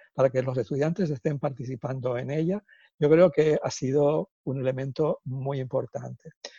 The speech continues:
Ha habido otro elemento muy importante que ha sido, bueno, lo que importa no es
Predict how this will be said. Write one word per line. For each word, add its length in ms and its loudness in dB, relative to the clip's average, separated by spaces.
Ha 80 4
habido 340 10
otro 240 6
elemento 540 4
muy 440 2
importante 760 2
que 80 0
ha 60 2
sido, 280 -2
bueno, 300 0
lo 240 4
que 80 -2
importa 800 6
no 260 0
es 260 0